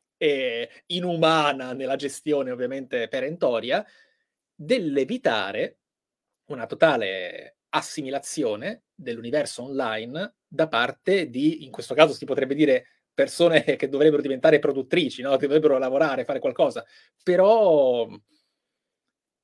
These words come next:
lascia il sentore classico che si discute anche da noi in Occidente spesso,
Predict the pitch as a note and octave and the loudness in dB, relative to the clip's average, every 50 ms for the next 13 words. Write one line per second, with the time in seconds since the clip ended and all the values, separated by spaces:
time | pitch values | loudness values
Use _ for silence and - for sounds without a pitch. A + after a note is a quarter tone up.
0 | _ _ _ _ - D3 D3 E3+ E3+ F#3+ G3 - - - - - E3+ E3 E3 E3 | _ _ _ _ -20 -12 -6 -4 -2 -2 -2 -4 -8 -6 0 2 4 4 4 2
1 | - _ F3+ D#3+ D3+ C#3+ C#3 - - - D#3+ E3+ E3+ E3+ D#3 - _ - G#3 F#3+ | -2 _ -6 -6 -6 -6 -6 -8 -10 -8 -8 -8 -8 -10 -14 -4 _ 4 4 6
2 | E3+ D#3 C#3+ C#3 C#3+ D3+ D#3+ C#3+ - _ - E3 F3 D3 - - - - D3 - | 6 6 4 4 4 2 2 0 -4 _ -2 0 0 0 0 -4 -12 -18 -10 -6
3 | B2+ A#2 A2+ B2+ B2+ - - - E3 - - C3 C#3+ D3 - - B2 B2 C3+ D3+ | -6 -6 -6 -8 -14 -12 -8 -6 -6 -2 0 0 0 0 -2 -4 -4 -4 -4 -4
4 | C#3 C3+ A#2+ - - C3+ C3 - - - - C3+ B2+ - - - - D#3 C#3+ - | -6 -8 -10 -8 -6 -6 -6 -6 -10 -14 -10 -10 -8 -8 -10 -8 -6 -4 -6 -6
5 | - | -6